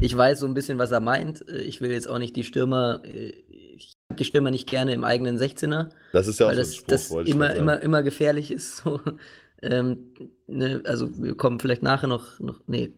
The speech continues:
Speaker 1: Kostic hatten wir zum Beispiel schon, ähm, der heute auch einen, einen Handelfmeter verursacht hat. Ähm, das ist nicht gut, aber das ist keine Entschuldigung. Also wer so reingeht in den Zweikampf mit offener Sohle,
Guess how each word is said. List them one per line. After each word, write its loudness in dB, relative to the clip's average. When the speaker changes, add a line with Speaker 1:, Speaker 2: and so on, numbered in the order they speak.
Speaker 1:
Kostic 0
hatten -2
wir -2
zum -2
Beispiel -4
schon, -4
ähm, 0
der 2
heute -2
auch -4
einen, -4
einen -4
Handelfmeter -4
verursacht 0
hat. -4
Ähm, 0
das 2
ist -6
nicht 0
gut, 2
aber 2
das 0
ist -12
keine 0
Entschuldigung. 0
Also -2
wer 4
so 2
reingeht -2
in -10
den -6
Zweikampf -2
mit -6
offener -4
Sohle, 0